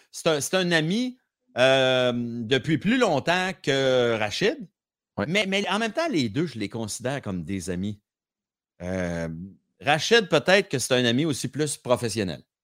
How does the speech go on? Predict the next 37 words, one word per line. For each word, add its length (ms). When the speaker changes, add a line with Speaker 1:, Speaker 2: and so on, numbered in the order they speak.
Speaker 1:
On 160
s'aime, 340
on 80
s'apprécie, 680
mais 180
c'est 220
vrai 200
que 280
dans 380
la 180
vie, 360
on 140
s'est 160
pas 180
dit, « 260
On 120
va 120
faire 220
un 140
souper 260
ensemble », 480
alors 320
que 160
Billy, 520
euh, 460
oui, 260
quand 200
même 200
un 140
peu. 160
Speaker 2:
Parfait. 440
Speaker 1:
Voilà. 360
Speaker 2:
Irma 380
la 140
Douce 440
ou 100
Chicago ? 640